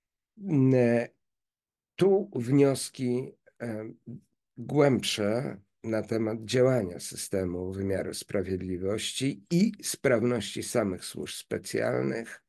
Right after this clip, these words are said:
Mm, od pytań oczywiście, dlaczego to zakupiło, to oprogramowanie szpiegowskie zakupiło, mm,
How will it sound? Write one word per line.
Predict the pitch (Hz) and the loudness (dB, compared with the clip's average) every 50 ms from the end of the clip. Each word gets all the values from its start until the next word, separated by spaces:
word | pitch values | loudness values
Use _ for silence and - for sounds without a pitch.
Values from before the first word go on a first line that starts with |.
| _ _ _ _ - - - _ _ _ _ - | _ _ _ _ -20 -20 -20 _ _ _ _ -8
Mm, | - 110 113 113 113 113 110 113 110 107 107 110 107 - - - - 120 120 135 - _ _ _ _ _ _ _ _ _ _ _ - | -4 0 0 2 2 2 2 2 2 2 0 0 -2 -4 -8 -12 -14 -14 -14 -14 -16 _ _ _ _ _ _ _ _ _ _ _ -4
od | 151 - - - | -4 -4 -4 0
pytań | - 139 120 104 - 113 113 123 120 110 | 2 2 2 2 2 0 0 0 0 -2
oczywiście, | 110 110 - - 117 117 113 110 101 - - - - 113 110 110 101 95 92 95 | -2 -4 -4 -4 -4 -4 -4 -4 -4 -4 -6 -6 -4 -2 -2 0 0 -2 -4 -4
dlaczego | 95 123 123 113 - - 117 113 101 107 | -4 -4 -4 -2 -2 -2 0 0 0 -2
to | 104 - _ - 107 101 101 104 104 104 | -2 -4 _ -4 -2 -2 -2 -4 -6 -8
zakupiło, | - 110 104 - - 101 101 - 104 98 85 80 - - - - 156 170 143 127 - | -8 -10 -10 -8 -10 -12 -8 -6 -4 -2 -2 -2 -4 -6 -10 -8 -6 -6 -6 -6 -2
to | - 135 127 117 104 - | 0 2 2 2 2 0
oprogramowanie | 107 - - 123 117 104 135 131 117 110 107 107 120 120 110 104 98 95 | -4 -4 -2 -2 -2 0 0 -2 0 0 -2 -2 -2 -4 -4 -4 -6 -8
szpiegowskie | - - - 113 104 92 101 104 - - - 113 107 | -10 -10 -8 -8 -6 -4 -6 -6 -8 -8 -8 -8 -8
zakupiło, | - - 101 - - - - - 127 120 - 95 92 98 104 101 _ _ - - _ _ _ _ _ _ _ - | -6 -8 -10 -12 -14 -16 -12 -8 -6 -4 -4 -4 -4 -6 -8 -12 _ _ -20 -20 _ _ _ _ _ _ _ 0
mm, | 120 110 107 107 104 98 - | 2 2 4 4 4 2 0